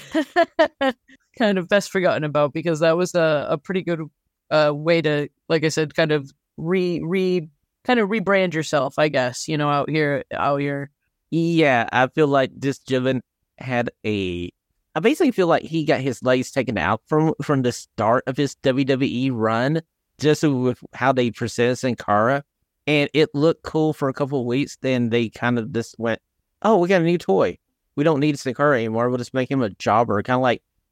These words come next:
Speaker 2: if you watch this past Friday episode of SmackDown, Dragon Lee and Cameron Grimes. Cameron Grimes was one of the hottest things at N X T, like, a year ago.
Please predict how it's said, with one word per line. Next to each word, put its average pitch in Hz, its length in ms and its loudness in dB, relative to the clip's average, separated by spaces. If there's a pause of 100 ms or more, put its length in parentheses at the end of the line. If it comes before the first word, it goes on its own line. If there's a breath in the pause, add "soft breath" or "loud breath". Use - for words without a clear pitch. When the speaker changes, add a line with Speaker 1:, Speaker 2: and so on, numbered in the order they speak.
(100)
Speaker 2:
if 143 120 0
you 143 120 0
watch 139 240 0
this 135 240 -4 (220)
past 135 320 -4
Friday 127 260 2
episode 123 680 0
of 107 360 -2 (220)
SmackDown, 139 520 0 (400)
Dragon 123 460 2
Lee 135 420 -2
and 110 360 -2 (360)
Cameron 180 320 0
Grimes. 139 580 0 (220)
Cameron 220 280 0
Grimes 175 260 2
was 139 160 -2
one 151 200 -2
of 139 40 -2
the 110 80 0
hottest 147 500 -2
things 151 200 -2
at 139 160 -6
N 135 140 -2
X 135 140 -6
T, 131 220 0
like, 110 240 0
a - 80 -2
year 113 320 0
ago. 101 360 -2